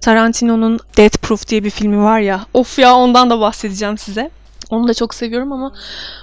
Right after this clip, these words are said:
bu filmi de gerçekten çok etkilendim ve çok çok sevmeye başladım.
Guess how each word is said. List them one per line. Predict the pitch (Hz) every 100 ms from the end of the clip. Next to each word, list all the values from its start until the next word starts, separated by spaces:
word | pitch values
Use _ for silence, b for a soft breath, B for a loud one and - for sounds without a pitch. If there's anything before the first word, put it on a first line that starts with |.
| -
bu |
filmi | 247 269 254
de | 254
gerçekten | 240 240 233 240 240
çok | 240 254
etkilendim | - - 240 233 240
ve | 240
çok | 254 -
çok | 247 -
sevmeye | - 233 240 240
başladım. | 226 220 233 247